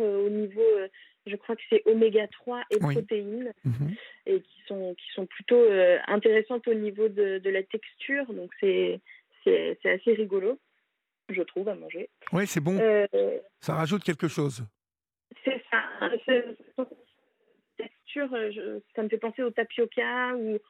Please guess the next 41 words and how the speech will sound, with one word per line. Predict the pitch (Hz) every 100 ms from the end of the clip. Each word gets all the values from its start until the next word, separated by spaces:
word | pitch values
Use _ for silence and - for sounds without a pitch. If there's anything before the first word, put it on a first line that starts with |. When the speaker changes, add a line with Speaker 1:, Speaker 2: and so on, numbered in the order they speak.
| _
Speaker 1:
aux | 220 220
graines, | 208 240 240
euh, | 226 208 185
aux | 214
graines | 214 240 233
de |
fruits | 220 - 226
de |
la, | 220
enfin, | - 196 185 185 _ _
oui, | 220 233
aux | 196
graines | 214 226
de | 214
fruits | - 233
de | 220
la |
passion. | 214 214 - 220 214
Ce, | -
Speaker 2:
Mhm, | 147 131 147 - -
mhm. | 147
Speaker 1:
c'est | 139
un | 214
peu | 208 269
particulier. | - - 214 - 185 - _ - - - _ -
Et | 247 220
puis, | - - 269 277
euh, | 233 220 214 214 233 -
et | 233
puis | -
voilà, | 233 214 202
des, | 196 208 196
ajouter | 196 196 208 220
des | 202
aliments | 190 190 196 226
du | 208
coup, | 196 - 240 240
euh, | 202 190
beaucoup | 196 202 202
plus | - 196
sains, | - 240